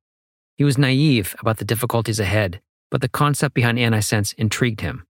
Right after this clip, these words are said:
He went on to have a career focused on the mechanics of antisense.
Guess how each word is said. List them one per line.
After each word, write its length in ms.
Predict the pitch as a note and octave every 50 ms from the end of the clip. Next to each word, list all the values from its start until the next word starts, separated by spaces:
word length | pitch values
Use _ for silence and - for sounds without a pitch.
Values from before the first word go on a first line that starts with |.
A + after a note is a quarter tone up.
| _ _ _ _ _ _ _ _ _ -
He 80 | D#3
went 180 | D3+ D#3+ E3+ E3
on 200 | D#3+ D#3 D#3 D3+
to 40 | C3+
have 160 | B2+ C3+ B2+
a 60 | C3+
career 360 | - - B2+ B2+ B2+ B2 A2+
focused 520 | G2+ - - C3+ B2 - - A#2+ A2+ - E3
on 80 | B2+
the 80 | A2+ G#2+
mechanics 560 | G#2 G#2+ - - B2+ B2 A#2 A#2 A2+ - - -
of 80 | - A2
antisense. 720 | A2+ G#2+ F#2+ F#2 G2+ F2 E2+ - F2 C#2+ - - - -